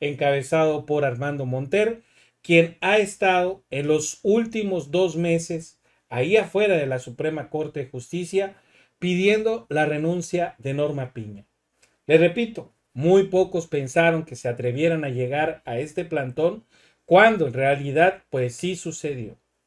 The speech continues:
Y es muy lamentable realmente lo que pasó, sobre todo porque en su mayoría del plantón que están en contra o protestando en contra del Poder Judicial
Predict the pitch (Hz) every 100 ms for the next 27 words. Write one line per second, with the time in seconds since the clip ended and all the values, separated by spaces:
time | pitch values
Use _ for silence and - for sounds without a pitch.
0 | _ _ _ _ - 160 190 214 - -
1 | 160 208 240 226 190 151 135 156 151 156
2 | 165 _ _ 127 143 170 196 185 180 165
3 | 139 127 127 127 120 - 170 165 - _
4 | _ _ - 175 165 165 202 240 233 -
5 | 180 175 175 170 160 180 165 160 147 156
6 | 175 202 135 131 _ - 123 175 190 185
7 | 147 135 185 190 185 139 123 - 160 165
8 | 147 143 160 160 151 131 131 _ _ -
9 | - 160 180 170 135 - 147 143 139 131
10 | 151 151 135 123 117 123 131 139 139 127
11 | 127 190 202 226